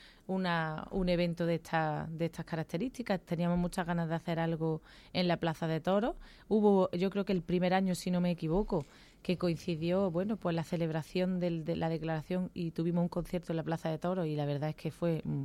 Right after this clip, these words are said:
una maravilla. Y yo quería volver a recuperar ese, ese, mm, bueno, ese tipo de,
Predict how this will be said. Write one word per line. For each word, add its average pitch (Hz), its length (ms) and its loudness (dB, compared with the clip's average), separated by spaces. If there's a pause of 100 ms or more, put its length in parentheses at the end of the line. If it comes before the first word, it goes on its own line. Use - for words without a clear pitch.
(120)
una 151 180 -2
maravilla. 165 460 -2 (480)
Y 202 140 2
yo 185 160 4
quería 185 300 2
volver 160 400 -2
a 156 60 0
recuperar 160 520 -2
ese, 151 560 -2 (500)
ese, 160 540 0
mm, 156 160 -6 (220)
bueno, 202 260 -2
ese 160 220 -2
tipo 165 240 -2
de, 156 320 2